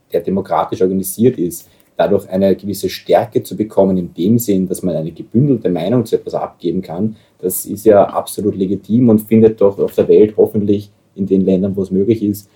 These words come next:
überall halt in dem Sinn auch statt. Und es sind halt wirklich sehr, sehr viele Menschen da draußen mittlerweile so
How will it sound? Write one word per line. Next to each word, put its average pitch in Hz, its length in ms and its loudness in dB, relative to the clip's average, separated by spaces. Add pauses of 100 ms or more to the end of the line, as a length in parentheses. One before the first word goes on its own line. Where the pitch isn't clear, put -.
(140)
überall 98 480 4
halt 95 160 0
in 92 100 -4
dem 95 220 0
Sinn 92 160 -2
auch 85 120 -6
statt. - 340 -12 (360)
Und 95 140 -4
es - 80 -8
sind 107 140 2
halt 107 120 4
wirklich 107 300 0
sehr, 98 160 4
sehr 98 100 -2
viele 117 240 0
Menschen 98 400 0
da - 60 2
draußen 98 640 -2 (220)
mittlerweile 98 440 2
so 117 560 4